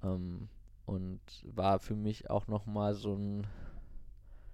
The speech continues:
ja, also ich glaub, es hat einfach für mich vieles sehr viel plausibler gemacht. Ähm, und, äh, ich hab das so gele-, also der beschreibt irgendwie sein Aufwachsen,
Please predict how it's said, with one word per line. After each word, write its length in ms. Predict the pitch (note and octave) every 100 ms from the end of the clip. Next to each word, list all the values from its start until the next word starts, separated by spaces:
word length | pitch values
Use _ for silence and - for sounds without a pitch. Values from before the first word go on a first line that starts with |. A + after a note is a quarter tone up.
| - - - -
ja, 260 | C3 D3+
also 120 | C#3+ B2+
ich 60 |
glaub, 140 | C#3+ B2+
es 80 |
hat 100 | C#3
einfach 280 | A#2 A#2+ B2
für 100 | B2
mich 200 | A#2 A#2+
vieles 340 | - C3+ A#2+ -
sehr 160 | A#2
viel 140 | - A#2+
plausibler 640 | - A2+ A2+ C3+ A2+ G2+
gemacht. 580 | G2+ G2 F#2+ - - - - - - - -
Ähm, 460 | - G2 G2 G#2 A2 - - - -
und, 560 | G2 G2 G2 A2 - - -
äh, 420 | G#2 G2 G#2 A2 - - -
ich 140 | G#2
hab 100 | G2+
das 120 | G2+
so 100 | G#2
gele-, 360 | G#2 G2+ A2 -
also 400 | A2 G#2 G2+ G2
der 200 | - G2+ - - -
beschreibt 540 | G#2+ - A2 A2+ -
irgendwie 260 | A2 A2 G#2
sein 200 | G#2 G2
Aufwachsen, 840 | A2+ C3 - G#2+ - - A2 -